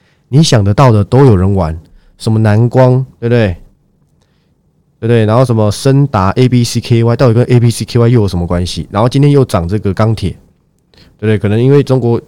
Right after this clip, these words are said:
复苏嘛，对不对？市场开始产生了很多想象空间。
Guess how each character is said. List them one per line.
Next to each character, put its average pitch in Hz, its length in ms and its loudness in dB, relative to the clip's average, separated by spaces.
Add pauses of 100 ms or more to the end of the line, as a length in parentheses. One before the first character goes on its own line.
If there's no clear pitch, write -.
(140)
复 139 180 -4
苏 135 160 -2
嘛， 120 220 -2 (420)
对 104 100 -8
不 107 60 0
对？ 90 140 -2 (1200)
市 - 200 -6
场 92 140 -2
开 104 120 -2
始 113 80 2
产 85 280 -4
生 113 160 -2
了 104 100 0
很 87 100 -4
多 92 140 -4
想 82 180 -6
象 87 200 -4
空 82 200 -6
间。 78 220 -8